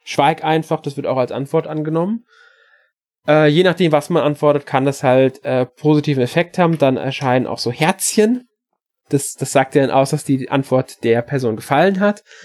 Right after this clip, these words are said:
Das kann sogar zu Dates am nächsten Tag führen, also dass man, dass man sich dann verabredet, dann spricht man die Person an, lädt sie wieder ein und dann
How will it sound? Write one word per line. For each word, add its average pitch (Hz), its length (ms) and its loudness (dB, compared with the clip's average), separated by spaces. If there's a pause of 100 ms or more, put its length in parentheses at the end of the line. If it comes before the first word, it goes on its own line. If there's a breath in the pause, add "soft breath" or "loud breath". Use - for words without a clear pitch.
(120 loud breath)
Das - 160 -10
kann 143 200 -2
sogar 139 240 0
zu - 140 -8
Dates 147 360 2
am 170 100 2
nächsten 156 420 2
Tag 131 300 -2
führen, 185 280 0
also 123 140 2
dass 123 160 -4
man, 123 140 2
dass - 200 -12
man 120 180 -2
sich 127 160 -10
dann 117 80 -4
verabredet, 165 600 2
dann 139 120 -2
spricht - 240 -4
man 135 100 0
die 131 60 -2
Person 127 220 -4
an, 139 200 2
lädt 131 240 4
sie 135 140 0
wieder 120 240 2
ein 160 320 0 (640 soft breath)
und 143 580 4
dann 135 500 2